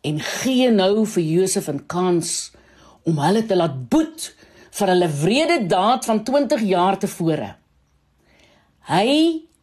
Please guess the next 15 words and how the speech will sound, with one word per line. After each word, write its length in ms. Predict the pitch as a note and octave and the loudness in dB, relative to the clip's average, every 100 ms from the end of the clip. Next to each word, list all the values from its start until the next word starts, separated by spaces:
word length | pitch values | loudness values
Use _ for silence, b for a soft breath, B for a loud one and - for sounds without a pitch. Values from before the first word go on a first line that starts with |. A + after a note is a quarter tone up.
| _ | _
kon 220 | - F#3+ G3 | -4 0 2
hulle 180 | G3 | 2
laat 260 | F#3 F3 F3 | 2 0 -2
betaal 880 | F3+ - - A#3+ A3+ A#3+ B3 B3 A#3+ | -8 -8 -4 0 2 2 2 0 -2
vir 280 | - G3 D3+ | -4 -4 0
wat 200 | E3 E3 | -2 -2
hulle 640 | B2+ C3 D#3+ F3+ F3 E3 _ - | -8 0 2 2 0 -2 _ -6
aan 200 | D3 D3+ | -4 -4
hom 320 | C#3 D3+ D3 | -4 -4 -6
gedoen 480 | - B2 - B2+ B2 | -10 -12 -12 -12 -12
het. 520 | - _ _ _ _ _ _ _ B B B B B B | -14 _ _ _ _ _ _ _ B B B B B B
Josef 840 | D3 D#3 A#3+ F4+ F#4 F4+ F4 - _ _ | -2 2 2 2 0 -2 -2 -14 _ _
se 240 | - A3 | -4 -2
grootste 800 | G#3+ - - D4+ E4 E4+ - - | -2 -6 0 2 2 2 0 2
versoeking 920 | - A#3+ - - - A#3+ A#3 - - | 0 0 2 2 2 0 -2 -10 -12